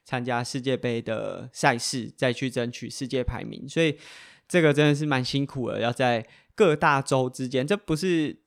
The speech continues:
只是国家，它是已经跨了很多不同的洲，然后这个过程当中除了时差啊，然后还有文化啊，然后加上可能有很多交通的时间，而且还是自己出去的，所以很多事情都要自己张罗，所以蛮不容易的。那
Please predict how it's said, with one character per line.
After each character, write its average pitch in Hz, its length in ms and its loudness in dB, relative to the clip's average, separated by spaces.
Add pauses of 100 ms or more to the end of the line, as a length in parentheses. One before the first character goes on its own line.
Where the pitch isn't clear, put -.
(120)
只 131 220 -8
是 151 160 -2
国 131 360 2
家， 123 380 2
它 139 140 0
是 143 80 -2
已 143 160 0
经 135 180 -4
跨 139 340 4
了 117 120 -4
很 117 120 -6
多 127 140 -2
不 143 80 -4
同 123 180 -4
的 110 60 -6
洲， 113 300 -4
然 117 120 -8
后 120 280 -2
这 156 180 -4
个 135 180 4
过 156 280 4
程 139 200 -4
当 139 220 -2
中 135 220 -2
除 131 200 -2
了 127 60 0
时 127 300 -6
差 139 240 -2
啊， 131 340 0
然 123 140 -6
后 120 160 -4
还 127 100 -4
有 123 100 2
文 113 280 -2
化 123 300 4
啊， 117 60 0
然 113 80 -6
后 120 120 -6
加 127 180 0
上 131 240 -2 (420)
可 - 140 -4
能 127 160 0
有 139 160 2
很 135 180 -2
多 143 160 2
交 139 220 2
通 139 180 0
的 135 80 -2
时 117 240 -8
间， 123 420 0
而 127 120 -4
且 123 120 -4
还 117 120 -2
是 127 100 -8
自 139 100 -8
己 123 140 -2
出 127 160 -8
去 120 220 -8
的， 98 100 -6
所 120 160 -6
以 117 40 -4
很 113 200 -8
多 120 180 0
事 123 160 -6
情 120 200 -6
都 120 80 -2
要 120 100 -2
自 127 140 -6
己 113 80 -6
张 117 240 -6
罗， 117 200 -8
所 127 120 -6
以 117 120 -6 (280)
蛮 131 180 0
不 160 120 0
容 131 220 2
易 131 120 -2
的。 - 180 -8
那 127 220 -4